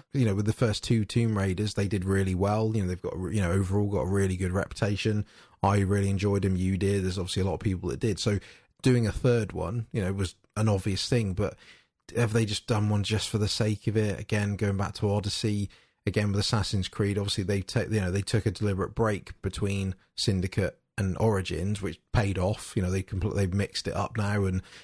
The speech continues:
and Origins was fantastic. But now again, they've sort of got, they've released Odyssey quite quick afterwards,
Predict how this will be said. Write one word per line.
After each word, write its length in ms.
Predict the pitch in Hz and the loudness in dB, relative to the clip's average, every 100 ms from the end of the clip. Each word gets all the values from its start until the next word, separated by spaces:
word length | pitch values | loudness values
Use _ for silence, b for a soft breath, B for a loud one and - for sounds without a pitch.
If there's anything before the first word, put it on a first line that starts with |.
| B | B
and 80 | 98 | 0
Origins 400 | 98 98 98 92 | 2 2 0 -2
was 80 | 92 | -2
fantastic. 680 | - 95 - 107 - 101 71 | -2 -2 0 -2 -2 -4 -2
But 80 | 107 | -2
now 180 | 110 104 | 0 0
again, 340 | 92 104 98 | 0 0 0
they've 140 | 98 - | -2 -2
sort 160 | 98 | -2
of 40 | 95 | -2
got, 240 | - 52 _ - | -6 -8 _ -6
they've 180 | 104 92 - | -4 -4 -6
released 400 | 98 101 101 - | -2 0 0 2
Odyssey 340 | 110 107 - | 2 2 -2
quite 300 | 90 95 90 - | -2 -2 -4 -4
quick 300 | - - 104 | -6 -2 -2
afterwards, 600 | 95 - 82 67 98 | -2 -4 -6 -6 -8